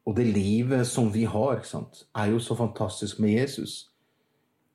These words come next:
Men mennesket forstår det ikke, mennesket vil ikke forstå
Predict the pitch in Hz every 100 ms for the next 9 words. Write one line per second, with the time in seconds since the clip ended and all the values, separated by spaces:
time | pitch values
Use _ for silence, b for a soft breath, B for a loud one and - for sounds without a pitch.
0 | _ - 110 120 135 95 - 80 117 -
1 | 110 90 76 90 139 131 113 92 - 107
2 | 95 82 87 90 87 - 87 -